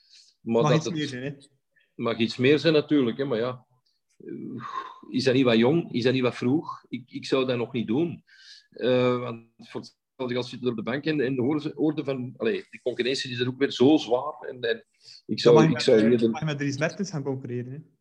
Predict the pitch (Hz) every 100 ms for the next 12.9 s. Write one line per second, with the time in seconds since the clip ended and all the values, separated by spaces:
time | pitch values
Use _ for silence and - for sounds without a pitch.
0 | _ 151 147 147 135 160 113 101 107 165
1 | 147 170 196 104 113 - 117 113 110 107
2 | - 95 107 170 135 151 - 123 117 123
3 | 139 170 - 180 190 180 190 - _ _
4 | _ - - - _ - - 123 120 110
5 | - - 117 139 147 - 170 113 90 85
6 | - _ _ _ - 135 131 101 _ _
7 | _ _ _ _ _ - 151 160 - _
8 | - 170 175 180 180 180 202 - 165 160
9 | 175 185 180 175 175 175 185 202 190 -
10 | 202 175 175 175 170 175 190 190 180 180
11 | 180 170 160 160 160 165 170 190 165 170
12 | 180 185 180 165 156 165 190 208 202